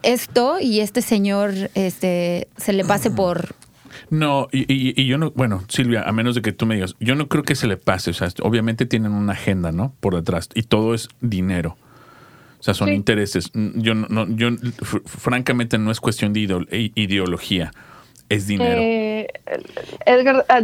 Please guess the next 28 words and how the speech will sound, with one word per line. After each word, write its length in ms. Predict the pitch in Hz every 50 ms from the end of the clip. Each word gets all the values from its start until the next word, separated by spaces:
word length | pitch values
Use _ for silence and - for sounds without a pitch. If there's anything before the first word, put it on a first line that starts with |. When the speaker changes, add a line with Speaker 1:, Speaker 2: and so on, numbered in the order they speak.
| 220 -
Speaker 3:
tú 400 | - 254 254 262 262 262 262 262 269
dijiste 400 | 269 262 262 254 247 - 269 254
algo 280 | 240 240 240 240 233
que 100 | - 240
mi 100 | 220 214 196
esposo 360 | - - 208 196 196 196 214
también 300 | 240 226 202 180 185 190
dice, 320 | 202 202 190 - 202 - -
y 160 | 220 214 202
él 180 | 185 175 180 185
me 100 | 208 190
ha, 100 | 196 - - -
porque 260 | 226 214 214 214 190
yo 160 | 185 202 196
me 280 | 196 208 214 214 214 214
he 40 | 214
sentado 560 | 226 233 233 233 233 240 226 208 214 226 226
con 180 | - 233 220 196
él 160 | 185 185 190
a 80 | 196 202
decir 300 | 202 196 - 202 190 -
como 220 | - 214 214 208
que 100 | 208 196
no 160 | 196 208 220
entiendo 560 | 226 233 226 - 294 285 269 262 254 262 254
por 180 | 247 254 247 240
qué 200 | - 220 208 196
dicen 480 | 214 233 226 240 240 240 240 233 -